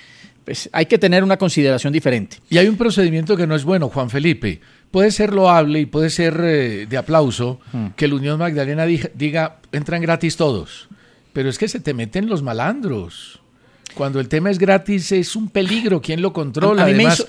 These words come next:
Speaker 2: había, el estadio estaba casi lleno, había como seis mil personas.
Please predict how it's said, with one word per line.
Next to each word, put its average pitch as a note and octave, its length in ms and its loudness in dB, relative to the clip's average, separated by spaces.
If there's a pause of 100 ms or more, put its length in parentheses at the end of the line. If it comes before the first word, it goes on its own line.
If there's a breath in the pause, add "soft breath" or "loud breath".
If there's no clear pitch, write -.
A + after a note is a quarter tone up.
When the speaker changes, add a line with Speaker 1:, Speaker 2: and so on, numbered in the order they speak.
(240 loud breath)
Speaker 2:
había, D#3 300 4
el D3+ 160 -2
estadio D#3 220 -2
estaba E3+ 280 -2
casi E3 320 -4
lleno, E3+ 300 2
había C3+ 160 -2
como D3 200 -6
seis A2+ 220 -4
mil C#3+ 160 -4
personas. D3+ 640 -2